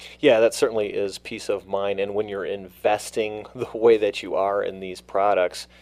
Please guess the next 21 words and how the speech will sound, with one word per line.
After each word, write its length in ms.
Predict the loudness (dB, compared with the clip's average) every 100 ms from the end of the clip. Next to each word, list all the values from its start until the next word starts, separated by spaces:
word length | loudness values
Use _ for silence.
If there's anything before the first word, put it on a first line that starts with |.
| -20 _ _
it's 160 | -6 -4
great 320 | 0 0 0
to 100 | -6
know 260 | -2 0
that 160 | 0 -2
you 120 | -6
have 200 | -2 0
the 100 | 0
support 540 | -4 -6 -2 4 4 4
that 160 | -6
comes 460 | -2 -2 -2 -4 -14 -18 -20 -20 -8
behind 420 | -4 0 2 4
it. 160 | 2 0 -18 0
For 100 | 4
the 100 | 6
listeners 460 | 6 6 2 2
that 160 | 4 6
are, 360 | 6 4 0 -2
are 160 | -2
intrigued 540 | -2 -4 0 0 4 4
on, 280 | 4 2